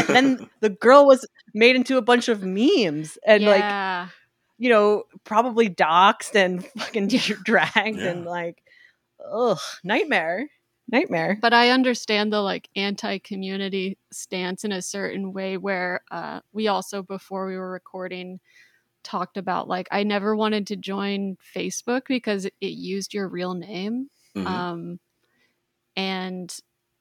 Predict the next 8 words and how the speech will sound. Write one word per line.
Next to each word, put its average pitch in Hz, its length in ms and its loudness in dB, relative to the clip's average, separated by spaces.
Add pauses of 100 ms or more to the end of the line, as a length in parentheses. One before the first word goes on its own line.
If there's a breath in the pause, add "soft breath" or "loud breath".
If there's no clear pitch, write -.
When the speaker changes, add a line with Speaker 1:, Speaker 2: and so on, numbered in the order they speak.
Speaker 3:
that 185 420 0
the, 180 640 -2
like, 175 560 -8 (1300 loud breath)
I 233 100 6
mean, 220 180 4
the 220 140 2
anonymity 214 680 2
that, 185 220 -2